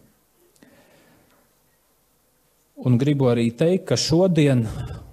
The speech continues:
pie viņa kapa tur Romā, Vatikānā, arī mums pazīstami cilvēki lūdzās par šo konferenci.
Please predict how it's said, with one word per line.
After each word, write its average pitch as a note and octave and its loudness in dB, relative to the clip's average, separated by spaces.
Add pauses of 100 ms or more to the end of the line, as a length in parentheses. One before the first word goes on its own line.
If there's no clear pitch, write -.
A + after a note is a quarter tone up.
(760)
pie A#2+ 0
viņa A#2 2
kapa E3 0
tur A2+ -4
Romā, C#3+ 2
Vatikānā, A#2+ -2 (760)
arī A2 -4 (140)
mums A2 -4
pazīstami A2+ -2
cilvēki C3 0
lūdzās A#2+ 0
par A2 -8
šo B2 -2
konferenci. G#2+ -6